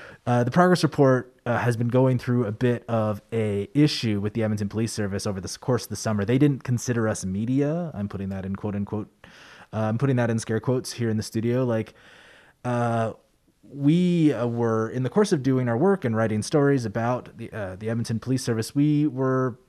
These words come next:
sending in questions to the police. We were, uh, dealing with the E P S Media Relations Unit.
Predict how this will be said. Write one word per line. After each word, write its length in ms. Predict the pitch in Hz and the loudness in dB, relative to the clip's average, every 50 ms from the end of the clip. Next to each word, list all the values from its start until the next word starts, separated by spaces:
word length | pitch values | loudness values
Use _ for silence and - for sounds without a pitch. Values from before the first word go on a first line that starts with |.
| _ _ - - _ | _ _ -20 -20 _
sending 280 | - - 185 202 208 208 | -6 -2 0 2 2 2
in 80 | 220 202 | 2 2
questions 460 | - 294 285 - - - 107 98 - | 0 -2 -4 -2 -4 -4 -4 -4 -4
to 100 | - 101 | -6 -6
the 100 | 98 95 | -8 -8
police. 300 | - - 104 101 - - | -6 -6 -6 -6 -4 -4
We 60 | 120 | -2
were, 240 | 113 117 117 117 95 | -2 0 -2 -2 -2
uh, 160 | 120 120 120 | -2 -4 -4
dealing 420 | 117 120 147 165 160 165 156 147 | -2 2 4 4 4 4 4 2
with 260 | 139 135 127 - - - | 0 0 -2 -2 -4 -4
the 220 | 120 117 117 117 - 135 | -4 -4 -4 -2 -4 -4
E 40 | |
P 200 | 131 - 131 127 | -4 -2 -2 0
S 300 | 117 117 110 - - - | 0 0 -2 -4 -10 -8
Media 320 | - 120 123 127 123 123 117 | -4 -2 0 2 2 2 2
Relations 500 | 113 110 107 107 107 - - 107 98 87 | 2 0 0 -2 -2 -4 -4 -4 -4 -4
Unit. 280 | 90 85 87 87 - | -6 -8 -10 -12 -16